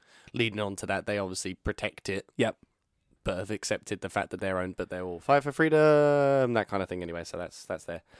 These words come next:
Speaker 1: I've got Harkonnens, which are the Leather Boys.
Speaker 2: Yeah, the Leather Boys.
Speaker 1: Which, uh, they all look like clones.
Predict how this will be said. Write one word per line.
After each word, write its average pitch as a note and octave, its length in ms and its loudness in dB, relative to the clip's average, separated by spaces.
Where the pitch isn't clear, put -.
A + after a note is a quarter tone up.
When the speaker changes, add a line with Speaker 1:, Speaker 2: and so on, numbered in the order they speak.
Speaker 1:
I've B2 120 2
got B2 180 2
Harkonnens, D#3 580 6
which A#2 180 -2
are G#2+ 140 4
the G2 180 -4
Leather G#2+ 280 2
Boys. F#2 500 -4
Speaker 2:
Yeah, A2 200 6
the B2+ 80 4
Leather A#2 220 6
Boys. A2+ 360 0
Speaker 1:
Which, - 440 -6
uh, A2 100 -8
they D3 220 6
all B3 160 6
look - 180 4
like D3+ 160 4
clones. G2+ 720 0